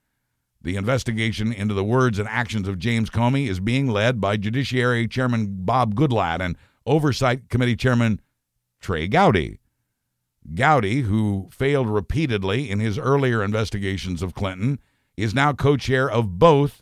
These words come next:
of the new investigations into Clinton.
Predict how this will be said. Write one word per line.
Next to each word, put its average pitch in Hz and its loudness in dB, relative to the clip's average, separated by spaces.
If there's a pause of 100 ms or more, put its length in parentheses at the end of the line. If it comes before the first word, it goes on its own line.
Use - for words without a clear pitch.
of 120 0
the 120 0
new 139 4
investigations 120 0
into 110 -2
Clinton. 90 -4